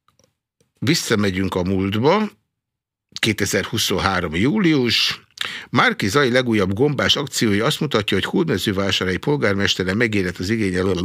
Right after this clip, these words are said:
aki azt, aki, az, aki ezt elhiszi, az egy gomba, írta arra a plakátra,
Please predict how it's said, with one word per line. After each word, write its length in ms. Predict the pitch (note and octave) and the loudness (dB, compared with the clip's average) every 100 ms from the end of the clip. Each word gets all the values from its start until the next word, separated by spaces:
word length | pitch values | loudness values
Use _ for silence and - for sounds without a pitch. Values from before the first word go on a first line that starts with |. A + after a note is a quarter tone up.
| C3 D3+ - | 0 0 -4
aki 200 | - G#2 | -2 -2
azt, 480 | - F#3+ - - - | 0 0 0 -10 -2
aki, 360 | C3 B2 A#2 G#2 - | -2 2 0 0 -2
az, 260 | - A#3+ D#3 | 2 4 4
aki 340 | C#3 - C3 | -2 -2 0
ezt 240 | - - - | 2 2 2
elhiszi, 520 | D3 C#3+ F3+ - B2 | 0 2 2 2 0
az 180 | - A2+ | 2 2
egy 200 | G#2+ G2+ | 2 0
gomba, 460 | G2+ E3 B2+ F#2+ G2+ | 2 4 4 0 0
írta 360 | B2+ B2 G2+ | 0 0 2
arra 140 | G#2 G2 | 2 0
a 40 | |
plakátra, 640 | G2 C#3+ G3+ B2 G#2+ G2+ | 0 0 2 0 2 0